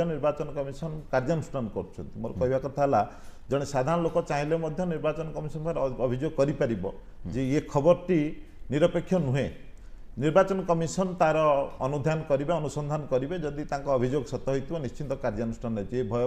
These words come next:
Speaker 1: ମଧ୍ୟ ରହିଛି।
Speaker 2: ହୁଁ, ହୁଁ।
Speaker 1: ରାଜନୈତିକ ଦଳ ମାଧ୍ୟମ ମଧ୍ୟ ରେଗୁଲାରଲି ଏସବୁ ଅଭିଯୋଗ କରିଥାନ୍ତି,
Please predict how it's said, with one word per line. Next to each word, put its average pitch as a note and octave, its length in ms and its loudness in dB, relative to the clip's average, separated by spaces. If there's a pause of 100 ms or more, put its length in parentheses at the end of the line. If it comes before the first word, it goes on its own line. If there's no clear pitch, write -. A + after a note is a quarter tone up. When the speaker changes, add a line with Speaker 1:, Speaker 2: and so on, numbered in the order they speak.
Speaker 1:
ମଧ୍ୟ A#2 240 -4
ରହିଛି। C3+ 400 -2
Speaker 2:
ହୁଁ, F#2+ 160 -6
ହୁଁ। E2+ 120 -8 (280)
Speaker 1:
ରାଜନୈତିକ E3+ 520 4 (120)
ଦଳ E3+ 140 8
ମାଧ୍ୟମ E3 340 0
ମଧ୍ୟ D#3 180 -2 (140)
ରେଗୁଲାରଲି E3+ 480 6
ଏସବୁ D#3 320 0
ଅଭିଯୋଗ C3 420 2
କରିଥାନ୍ତି, A#2 580 2